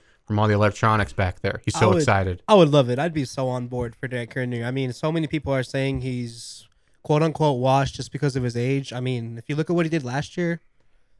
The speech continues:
Speaker 2: I mean, he's still a dominant back. I mean, I'm not trying to discredit Tony Pollard, but he kind of proved to us last year that he can't be that number one back for us.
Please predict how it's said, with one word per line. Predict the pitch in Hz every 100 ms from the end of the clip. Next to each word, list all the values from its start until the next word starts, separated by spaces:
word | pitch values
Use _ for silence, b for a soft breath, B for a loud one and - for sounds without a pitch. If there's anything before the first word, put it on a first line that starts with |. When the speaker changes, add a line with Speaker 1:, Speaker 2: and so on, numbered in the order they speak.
| _
Speaker 2:
I | 127
mean, | 135
he's | 156
still | - 165
a | 131
dominant | 139 139 120 117
back. | 123 135 113 -
I | 131
mean, | 135 123
I'm | 131
not | 135 127
trying | 143 131
to |
discredit | 127 127 - 131 113
Tony | - 120
Pollard, | 113 135 135 123 120
but | 123 117 - _ _ _ _ _ _ _ _ -
he | 147 143 139 135 127 - _ - -
kind | - 151
of | 135
proved | 156 147 -
to | 139
us | -
last | 131 123 -
year | 117
that | 117
he | 123
can't | - 135 123 120 127
be | 127 120 117
that | 117 117 117
number | 120 120 120
one | 120 117 117
back | 120 117 -
for | 160
us. | 165 175 - -